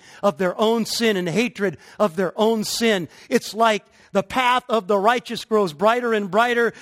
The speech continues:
to the full light of day. And you know what happens as the light gets brighter and brighter? It penetrates deeper and deeper, and the individual, the Christian, sees further and further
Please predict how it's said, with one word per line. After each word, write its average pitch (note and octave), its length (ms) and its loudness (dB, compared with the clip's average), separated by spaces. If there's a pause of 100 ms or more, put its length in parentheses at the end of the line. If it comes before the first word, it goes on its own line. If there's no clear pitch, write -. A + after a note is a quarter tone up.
(140)
to A#3 100 0
the G#3+ 80 4
full A#3+ 300 0
light A3+ 200 4
of F3+ 140 -4
day. A#3 240 4
And G#3 80 -4
you G3+ 80 0
know A3+ 80 0
what B3 120 2
happens A#3 440 -2
as G#3+ 180 2
the F3+ 140 0
light B3 280 2 (240)
gets A#3 220 2
brighter A#3 420 2
and G#3 160 -2
brighter? B3 440 2 (180)
It - 160 -2
penetrates A#3 540 0
deeper A#3+ 400 2
and G3+ 160 -2
deeper, A#3+ 420 2 (240)
and A#3 220 4 (200)
the G#3+ 240 0
individual, B3 640 2
the G#3 140 0
Christian, B3 420 -2
sees A#3 340 -2
further B3 460 2
and A3 100 -2
further A#3+ 460 2